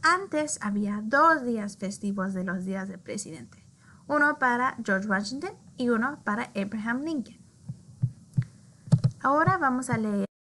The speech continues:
Washington y Lincoln. George Washington fue un líder fuerte durante la Guerra de la Independencia.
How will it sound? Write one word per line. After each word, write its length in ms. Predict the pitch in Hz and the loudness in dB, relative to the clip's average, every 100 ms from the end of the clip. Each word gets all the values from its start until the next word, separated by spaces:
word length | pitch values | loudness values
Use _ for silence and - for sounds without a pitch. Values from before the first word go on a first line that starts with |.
| _ 196 208 | _ _ _
Washington 840 | 208 233 285 339 339 330 330 339 - | _ -10 -8 -8 -14 -10 -8 -8 -4
y 160 | 269 | -4
Lincoln. 560 | 254 202 202 214 208 - - - - - _ - - - - - - - - - | -2 0 2 0 -2 -16 -20 -20 -20 -20 _ -20 -20 -20 -20 -20 -20 -20 -20 -2
George 260 | 320 403 403 | 2 4 4
Washington 580 | 302 302 294 294 277 262 | 2 2 -2 -2 -4 -2
fue 160 | 254 233 | 0 2
un 220 | 208 196 | 2 2
líder 280 | 226 247 208 | 0 -2 -4
fuerte 800 | - - 330 311 220 - 196 196 | -10 2 4 4 0 -2 -2 0
durante 460 | 208 202 202 202 | 0 0 0 0
la 180 | 202 196 | -2 0
Guerra 480 | 190 185 254 311 349 | -2 0 0 2 2
de 60 | |
la 260 | 339 269 208 | 2 2 2
Independencia. 1000 | 185 180 196 240 302 302 277 247 190 185 | 0 -4 -4 -4 -4 -2 -2 -2 -4 -2